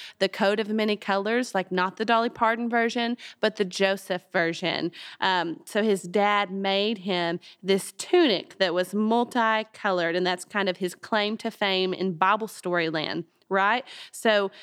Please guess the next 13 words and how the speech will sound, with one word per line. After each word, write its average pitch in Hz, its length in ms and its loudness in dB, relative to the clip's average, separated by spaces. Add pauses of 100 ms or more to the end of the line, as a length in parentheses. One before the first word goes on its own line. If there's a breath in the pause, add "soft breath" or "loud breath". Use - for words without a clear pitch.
(100)
there 233 220 2
was 226 180 0
a 185 80 4
bit 233 320 2
of 302 120 0
resentment 190 580 0
between 190 440 0
Joseph 208 560 -2
and 185 140 -2
his 180 200 -6
brothers 226 500 -2
because 202 420 -4
clearly 269 880 2